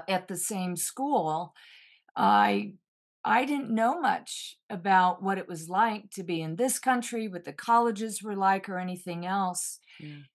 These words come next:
Speaker 1: And so when we came back to the States, I took a gap year. I was working as an aircraft dispatcher. I'd always wanted to fly. And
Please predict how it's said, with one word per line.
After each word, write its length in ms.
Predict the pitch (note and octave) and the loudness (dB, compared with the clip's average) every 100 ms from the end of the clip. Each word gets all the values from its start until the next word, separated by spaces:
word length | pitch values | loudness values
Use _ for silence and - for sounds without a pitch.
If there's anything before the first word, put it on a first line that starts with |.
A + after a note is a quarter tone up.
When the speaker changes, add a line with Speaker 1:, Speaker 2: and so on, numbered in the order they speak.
| _ G3 | _ 0
Speaker 1:
And 120 | G3 | 2
so 140 | F#3+ G#3 | 2 2
when 180 | G3+ F#3+ | 2 2
we 120 | F#3+ | 0
came 260 | G3 G#3+ | -2 0
back 280 | G#3 G3+ G3 | 4 4 4
to 100 | F#3+ | -2
the 140 | E3+ E3+ | -10 -8
States, 920 | - B3 A#3 A3+ A3+ - - - - | -4 2 2 2 0 -2 -2 -2 -6
I 400 | - F#3 F3 E3+ - | -2 -2 -2 -6 -6
took 220 | F#3 F#3 | -8 -8
a 60 | |
gap 420 | E3+ A3+ A3+ A3+ G3+ | -2 6 6 6 0
year. 760 | G#3+ G3+ G3 F#3+ F#3 F#3 F#3+ - | -2 0 0 0 0 -2 -4 -6
I 120 | E3+ | -6
was 300 | E3 E3 E3 | -8 -10 -10
working 560 | E3+ F#3+ G3 G3 F#3+ | -4 -2 -2 -4 -4
as 140 | F3+ F3 | -4 -6
an 100 | D#3+ | -6
aircraft 600 | F#3+ G#3+ - G#3 G3+ - | -4 -4 0 4 4 2
dispatcher. 680 | G#3 F#3+ - F#3+ F#3 F#3+ F3+ | -8 -8 0 2 2 0 -6
I'd 160 | E3+ E3+ | -4 -6
always 340 | F3+ F#3 F3 | -4 -6 -4
wanted 300 | F#3+ F#3+ F#3 | -4 -2 -4
to 80 | F3+ | -8
fly. 720 | - F#3+ F#3 F#3 F#3 F#3 F#3 _ - _ _ _ _ _ | -12 -4 0 2 2 -2 -6 _ -20 _ _ _ _ _
And 720 | - G3+ G3 G3 G3 G3 G3 | 0 4 6 6 6 6 4